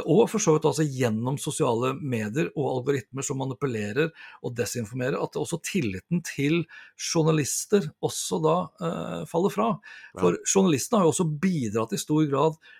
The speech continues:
Speaker 1: fordi de skal da kjempe om oppmerksomheten dine, altså dine øynes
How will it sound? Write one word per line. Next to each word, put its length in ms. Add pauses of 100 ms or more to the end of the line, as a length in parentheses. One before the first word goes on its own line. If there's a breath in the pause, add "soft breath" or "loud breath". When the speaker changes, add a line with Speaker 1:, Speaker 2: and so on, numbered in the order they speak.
Speaker 1:
fordi 360
de 160
skal 260
da 140
kjempe 720
om 220
oppmerksomheten 1080 (200)
dine, 280 (120)
altså 280
dine 400
øynes 640